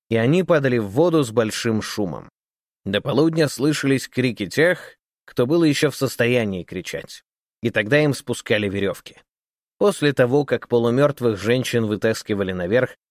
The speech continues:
вокруг них разводили костры и окуривали их благовониями.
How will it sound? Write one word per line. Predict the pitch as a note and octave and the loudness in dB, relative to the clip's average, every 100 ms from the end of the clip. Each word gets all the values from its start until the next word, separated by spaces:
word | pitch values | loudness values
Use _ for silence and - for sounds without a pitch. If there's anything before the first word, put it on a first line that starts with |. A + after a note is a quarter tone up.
| - | -10
вокруг | A2 A#2 A#2 A#2 - | -2 0 2 0 0
них | C#3+ D#3 | 0 0
разводили | C3 A#2+ G#2+ G#2+ B2 A#2+ | 0 -2 -2 -2 0 0
костры | G#2 G2+ - - A#2 D3 C3+ _ - | 0 -4 -6 -2 0 2 -2 _ -2
и | A#2 | 0
окуривали | G#2 - C3 C3 A#2 A2+ | 0 0 0 2 2 0
их | G#2+ F2+ | -2 -2
благовониями. | G#2 G2+ G2 G2 D#2 B1+ A1 - | -2 -2 -2 -2 -4 -12 -18 -20